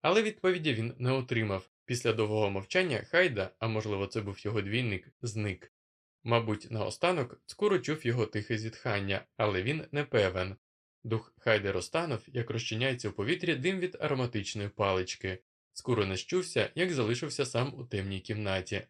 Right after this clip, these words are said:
але тілом далі ворухнути не міг. Зв'язок між свідомістю та м'язами так і не відновився. Заклепка так і не стала на своє місце. «Наскільки це все є реальністю?» —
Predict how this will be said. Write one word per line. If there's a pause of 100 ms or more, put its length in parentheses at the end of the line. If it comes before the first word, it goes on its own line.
але
тілом
далі
ворухнути
не
міг. (260)
Зв'язок
між
свідомістю
та
м'язами
так
і
не
відновився. (220)
Заклепка
так
і
не
стала
на
своє
місце. (640)
«Наскільки
це
все
є
реальністю?» —